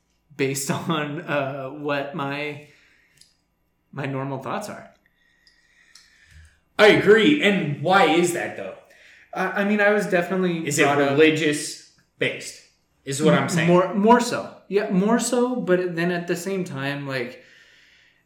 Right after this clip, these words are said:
Speaker 1: i-, if you do look at the science of it and everything like that, like,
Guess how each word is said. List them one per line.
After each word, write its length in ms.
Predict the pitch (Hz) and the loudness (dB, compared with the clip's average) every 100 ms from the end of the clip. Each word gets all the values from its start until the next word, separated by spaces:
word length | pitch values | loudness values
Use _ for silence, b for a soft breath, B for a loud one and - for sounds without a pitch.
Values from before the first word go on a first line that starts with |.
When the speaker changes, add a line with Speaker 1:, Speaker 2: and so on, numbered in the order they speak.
| - | -4
Speaker 1:
i-, 40 | |
if 420 | 180 - 170 - | -4 -4 -6 -6
you 120 | 147 139 | -8 -6
do 200 | 147 180 | 0 2
look 180 | 185 185 | 2 2
at 100 | 180 | -4
the 80 | |
science 440 | 165 156 156 156 143 | -6 -6 -6 -6 -4
of 160 | 151 | -4
it 160 | 147 151 | -2 -4
and 100 | 147 | -6
everything 360 | 139 139 139 143 | -6 -6 -6 -8
like 180 | 131 | -8
that, 340 | 131 135 135 - | -4 -4 -4 -4
like, 440 | 135 123 - _ | -6 -6 -14 _